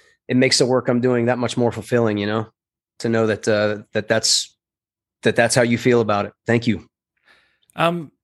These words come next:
Speaker 2: I'll give you a couple more questions 'cause I know you're a very busy man now. Um, any upcoming projects that you can <laughs> talk about?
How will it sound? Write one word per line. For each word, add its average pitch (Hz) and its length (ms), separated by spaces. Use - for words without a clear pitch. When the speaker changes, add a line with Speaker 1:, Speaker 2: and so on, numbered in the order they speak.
Speaker 2:
I'll 143 100
give 160 160
you 143 80
a - 20
couple 123 280
more 131 380
questions 151 560
'cause 123 220
I 135 80
know 135 80
you're 123 240
a 117 40
very 123 440
busy 139 360
man 143 340
now. 180 560
Um, 156 580
any 196 260
upcoming 170 420
projects 147 640
that 147 180
you 131 160
can 170 380
<laughs> - 20
talk 139 320
about? 127 540